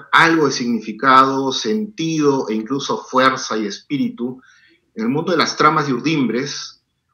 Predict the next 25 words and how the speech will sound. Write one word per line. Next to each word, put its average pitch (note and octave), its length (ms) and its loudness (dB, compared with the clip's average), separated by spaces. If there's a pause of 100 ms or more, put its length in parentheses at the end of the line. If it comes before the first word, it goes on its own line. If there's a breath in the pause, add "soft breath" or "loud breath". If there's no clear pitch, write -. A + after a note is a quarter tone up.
una D3 200 -2
categorización A2+ 680 -2
ajena C3+ 480 0
o A2 60 0
extraña, B2+ 600 0
como G#2 200 -4
bien A2+ 260 -2
lo A#2 120 2
has, - 300 -4
lo G#2 200 -6
has, - 480 -12
eh, F#2+ 360 -10
podido, A2+ 540 0 (140)
eh, G2+ 400 -6
resaltar, A2 720 -2 (380 loud breath)
puede E3 200 -2
causar C#3+ 400 0
el B2+ 120 0
mismo C3+ 240 -4
efecto, - 680 -4
¿no? - 160 -8
Lo G#2+ 220 -6
cual, A#2 300 -4
pues, A2 180 -6
genera A2+ 580 0